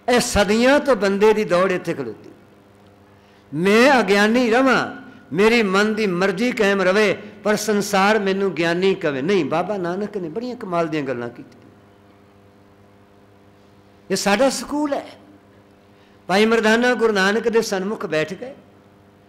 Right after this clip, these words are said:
ਤੇ ਕਹਿੰਦੇ, ਬੈਠ ਕੇ ਇੱਕ ਦਿਨ ਬਾਬਾ ਨਾਨਕ ਜੀ ਨਾਲ ਸੰਵਾਦ ਸ਼ੁਰੂ ਕਰ ਲਿਆ, ਵਾਰਤਾਲਾਪ ਸ਼ੁਰੂ ਕਰ ਲਈ, ਜਿਹੜਾ ਸਾਨੂੰ ਵੀ ਚਾਹੀਦਾ ਹੈ। ਧੰਨ ਗੁਰੂ ਗ੍ਰੰਥ ਸਾਹਿਬ ਨਾਲ ਸੰਵਾਦ ਰਚੀ ਆਪਾਂ।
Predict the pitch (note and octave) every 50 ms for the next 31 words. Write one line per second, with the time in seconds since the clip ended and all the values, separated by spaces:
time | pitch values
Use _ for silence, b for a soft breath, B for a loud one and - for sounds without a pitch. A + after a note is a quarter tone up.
0 | b b b b b _ F3+ F#3 - G#3 G3+ G#3+ A3 A3 G3+ D#3 D#3 F3 G3 G#3
1 | G#3 G#3 G#3 G#3+ G3 F#3 F#3+ F3 F#3+ F#3+ E3+ E3+ E3+ F3 E3+ F#3+ F3+ E3+ E3+ E3+
2 | F3 F#3+ G3+ G3+ G3+ F3 D#3 F3+ F3 E3+ D#3+ - - E3 D3+ C#3+ D3+ D#3 D#3+ D#3
3 | D3 C#3+ - D3 C#3+ C3+ - A2 F2+ F2+ - - - B B B B B B _
4 | C#3 D#3 F3+ F#3+ F#3 - - E3+ D3 C#3+ E3 F3 E3+ - - - D3+ C3 A#2 -
5 | - - - - - _ _ _ _ _ _ _ _ _ _ _ _ _ _ _
6 | _ _ _ _ _ _ _ _ _ _ _ B B B B B B B - F#3
7 | A3 A#3 G#3+ A3 - G#3 G#3+ A3 B3 C#4 C#4 C#4+ - - G3+ F#3 F3+ F3+ F#3 F3
8 | D3+ - B B B B G#3 F#3 F#3 G3+ G3+ G3+ G3+ G3 D#3 E3+ F3+ G3+ A3 G#3
9 | - G3 F#3 F3+ F3+ - F3 D#3 D3+ D3 D#3 E3 D#3+ D3 D3+ D3 D3+ D3 C#3 B2
10 | G#2+ G2 F2+ - -